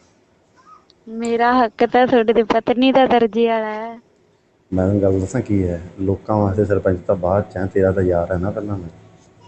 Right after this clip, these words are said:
Speaker 1: ਤੇ ਹੋਰ?
Speaker 2: ਹੈਂ? ਤੇਰਾ ਵੀ ਤਾਂ ਖਿਆਲ ਰੱਖਣਾ ਪਊਗਾ, ਤੇਰਾ ਕਿਵੇਂ ਰੱਖਣਾ?
Speaker 1: ਖਿਆਲ ਤਾਂ ਰੱਖਣਾ ਪਊਗਾ, ਤਾਂ ਹੀ ਤਾਂ ਤੁਹਾਨੂੰ ਯਾਦ ਕਰਵਾਇਆ ਹੈਗਾ।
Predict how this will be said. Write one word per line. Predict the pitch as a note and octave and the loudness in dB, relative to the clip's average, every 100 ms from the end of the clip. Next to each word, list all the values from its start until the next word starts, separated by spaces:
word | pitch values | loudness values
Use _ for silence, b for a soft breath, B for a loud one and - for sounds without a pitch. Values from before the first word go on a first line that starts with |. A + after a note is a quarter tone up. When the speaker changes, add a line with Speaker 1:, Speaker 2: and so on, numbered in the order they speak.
| - | -16
Speaker 1:
ਤੇ | A3 A3+ A3 | -10 -8 -6
ਹੋਰ? | A3+ A3+ A#3 A#3+ - _ _ G2 | -8 -8 -10 -12 -16 _ _ -10
Speaker 2:
ਹੈਂ? | G2+ B2+ - - - - - - - - - - - - | -8 -8 -10 -16 -16 -16 -18 -16 -16 -16 -14 -12 -8 -2
ਤੇਰਾ | A2 A2+ | 2 4
ਵੀ | A2+ | 4
ਤਾਂ | A2+ | 4
ਖਿਆਲ | A2+ A2 G2 | 2 2 2
ਰੱਖਣਾ | G2+ G#2+ G#2+ | 0 -4 -6
ਪਊਗਾ, | G2+ F#2 F2 F#2+ A#2 G#2 F#2 F#2 | -6 -10 -10 -8 -8 -12 -20 _
ਤੇਰਾ | G2 F#2 | -20 -20
ਕਿਵੇਂ | F#2 F#2 | _ -20
ਰੱਖਣਾ? | F2+ _ | -20 _
Speaker 1:
ਖਿਆਲ | - A3 A3 A3 | -18 -16 -14 -14
ਤਾਂ | - B3 | -12 -10
ਰੱਖਣਾ | A#3+ - B3+ C4 | -10 -10 -10 -8
ਪਊਗਾ, | A#3+ B3 A#3+ | -6 -6 -6
ਤਾਂ | A#3 | -8
ਹੀ | B3 | -12
ਤਾਂ | A#3 B3 | -10 -12
ਤੁਹਾਨੂੰ | A#3+ A#3+ A#3 G#3+ | -10 -10 -8 -10
ਯਾਦ | G#3+ G3+ | -10 -12
ਕਰਵਾਇਆ | G#3 G#3+ A3 G#3+ A3 | -14 -10 -8 -8 -8
ਹੈਗਾ। | A3 A3 | -8 -12